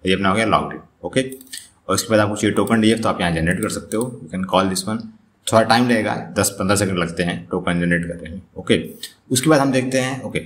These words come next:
fine, ये अपना हो गया, ये अपनी आ गई file। ओके, जितने भी instruments हैं, master लिस्ट आ गई, you can see। सबसे पहले हम देखते हैं order placement। उसके लिए हम आते हैं GitHub page पे और इसका यूआरएल मैं description में ऐड कर दूंगा। ओके,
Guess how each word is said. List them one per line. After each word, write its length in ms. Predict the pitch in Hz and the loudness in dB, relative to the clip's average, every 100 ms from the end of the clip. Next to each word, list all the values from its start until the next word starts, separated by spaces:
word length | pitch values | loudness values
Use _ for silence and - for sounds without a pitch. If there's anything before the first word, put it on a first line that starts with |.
| - | -4
fine, 160 | 78 78 | -4 -4
ये 120 | 80 92 | 0 0
अपना 220 | 90 107 | 2 -2
हो 160 | 98 | 0
गया, 180 | 76 76 - _ | -2 -6 -8 _
ये 80 | 85 | -6
अपनी 140 | 90 98 | -2 -2
आ 80 | |
गई 120 | 98 123 | 0 2
file। 260 | - - 98 - - | 2 2 -4 -14 -12
ओके, 140 | 95 127 | -2 2
जितने 260 | 107 107 | 2 2
भी 80 | 104 | 2
instruments 480 | 104 - 101 104 - | 0 0 2 2 0
हैं, 140 | 120 | -2
master 320 | 117 92 - 92 | 2 0 0 0
लिस्ट 220 | 95 95 | 0 2
आ 80 | 82 | 0
गई, 160 | 87 | 0
you 200 | 87 90 | -4 -4
can 160 | 90 85 | -2 0
see। 160 | 85 127 - - - - _ - | 0 -2 -6 -14 -18 -18 _ -4
सबसे 200 | 113 - | 0 2
पहले 140 | 147 | 2
हम 60 | 131 | 2
देखते 220 | 123 - | 2 0
हैं 80 | 127 | 0
order 220 | 107 - | 0 -2
placement। 380 | 92 - - - - _ _ | -4 -6 -8 -16 -20 _ _
उसके 260 | - 107 135 | -6 0 4
लिए 80 | 120 | 4
हम 60 | |
आते 200 | 110 107 | 4 2
हैं 380 | 113 120 - - - | 0 0 -2 -8 -6
GitHub 260 | 92 107 107 | 0 2 2
page 220 | 101 98 | 0 -2
पे 100 | 117 127 - - - | -2 -4 -8 -4 -2
और 80 | |
इसका 180 | 95 - | 0 0
यूआरएल 300 | 104 101 107 | 2 4 2
मैं 140 | 107 110 107 | 2 0 0
description 380 | 95 - - 107 | -2 -2 -2 0
में 120 | 110 | 2
ऐड 180 | 101 92 | 2 2
कर 120 | 90 | -2
दूंगा। 320 | 80 80 87 - - | -2 -4 -6 -8 -16
ओके, 160 | 92 | -4